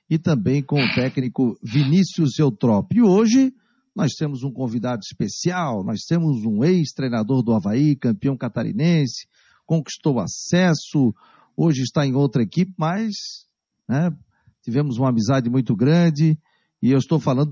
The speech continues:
do técnico Geninho, que daqui a pouco estará conosco, conosco ao vivo, já está aqui no sistema, vai dar boa noite, mas antes eu vou dar uma passada em Jaguaruna, lá está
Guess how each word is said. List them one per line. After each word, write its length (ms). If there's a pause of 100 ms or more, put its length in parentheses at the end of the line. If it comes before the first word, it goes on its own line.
do 100
técnico 520
Geninho, 460
que 80
daqui 200
a 60
pouco 320
estará 460
conosco, 580
conosco 420
ao 100
vivo, 260
já 120
está 240
aqui 200
no 120
sistema, 460
vai 160
dar 160
boa 200
noite, 340 (440)
mas 220
antes 160
eu 80
vou 100
dar 140
uma 140
passada 400
em 100
Jaguaruna, 1080
lá 160
está 760